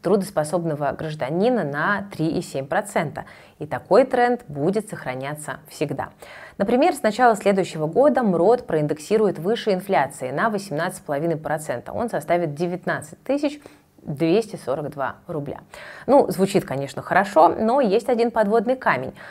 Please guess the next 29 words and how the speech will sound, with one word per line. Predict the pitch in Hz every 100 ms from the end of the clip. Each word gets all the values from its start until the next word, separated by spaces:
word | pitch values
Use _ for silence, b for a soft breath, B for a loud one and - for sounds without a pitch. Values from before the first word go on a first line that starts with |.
| B
По | - 294
методике | 214 226 214 196 120
М | 175
В | 175
Ф | 233 311 302
средним | 190 196 175
классом | 175 185 214 208
считаются | - 170 170 165
лица | 156 202 190
с | 151
доходом | 143 - 185 185
от | - -
полутора | - 202 185 175 180
мрот. | 170 156 120 B B B -
Ну, | 240
очевидно, | - - 165 190 165
что | 151 151 139
рост | 170 185 156 -
минимального | 147 156 156 135 127 127 -
размера | 143 151 156 156 135
оплаты | - 170 175
труда | 185 214 254 302 B B -
не | 247
приведет | 262 233 185 175 -
к | -
росту | 160 165 170 160
реальных | 185 180 160 156
зарплат. | 160 160 131 - - -
Зачем | 175 170 - 175